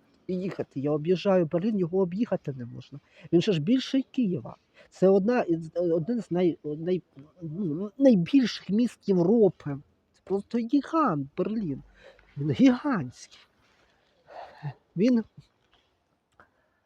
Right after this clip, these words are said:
він дуже красивий, він неймовірно розвинутий. Таке враження, що я в якомусь перебуваю м-, о, на місті майбутнього.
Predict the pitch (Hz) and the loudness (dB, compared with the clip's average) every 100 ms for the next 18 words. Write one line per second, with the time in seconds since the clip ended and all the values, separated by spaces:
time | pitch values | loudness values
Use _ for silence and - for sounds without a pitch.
0 | _ _ _ _ 175 165 220 185 185 - | _ _ _ _ -4 0 0 2 0 -2
1 | 160 - 160 135 120 117 120 _ - 147 | -4 -4 0 0 -2 -8 -14 _ -12 -4
2 | 165 160 190 196 185 208 233 214 226 233 | -2 0 2 2 2 0 0 0 -2 -4
3 | 170 165 147 135 - 120 - _ _ _ | -2 0 0 -2 -8 -10 -10 _ _ _
4 | - - 175 208 233 220 185 156 - 156 | -10 -4 0 2 0 0 -2 -4 -4 -2
5 | 175 170 190 185 185 - 165 151 151 160 | 0 -2 -4 -4 -4 -2 0 0 0 0
6 | 185 156 143 - _ - 156 175 160 131 | 2 2 0 -6 _ -6 -4 -4 -4 -4
7 | 123 139 151 135 143 147 123 165 180 220 | -4 -6 -6 -8 -10 -10 -10 -6 -2 -4
8 | - 180 196 196 156 - 151 - - 117 | -2 -2 0 0 -2 -8 -12 -12 -20 -20